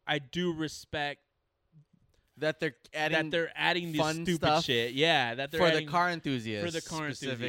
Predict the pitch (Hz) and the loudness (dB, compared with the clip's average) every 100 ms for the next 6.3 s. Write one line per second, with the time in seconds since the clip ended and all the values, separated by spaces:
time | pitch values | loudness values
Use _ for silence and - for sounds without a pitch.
0 | 110 107 104 98 131 135 123 110 98 - | -4 -4 -4 -6 -6 -4 -2 -4 -10 -14
1 | - 117 107 92 - 151 175 196 - 135 | -6 -4 -4 -8 -8 -4 -2 -4 -10 -18
2 | - 160 170 175 175 190 220 185 160 151 | -14 -6 -4 -4 -4 -6 -6 -6 -6 -6
3 | 151 165 139 131 127 123 - 120 127 131 | -6 -8 -10 -8 -8 -8 -10 -4 -2 0
4 | 127 127 110 - 185 90 82 - 117 117 | -2 -6 -8 -10 -10 -12 -16 -14 -12 -12
5 | 110 - - 127 135 131 131 139 170 175 | -16 -18 -6 -4 -2 0 0 -2 -4 -8
6 | 196 226 277 | -6 -6 -8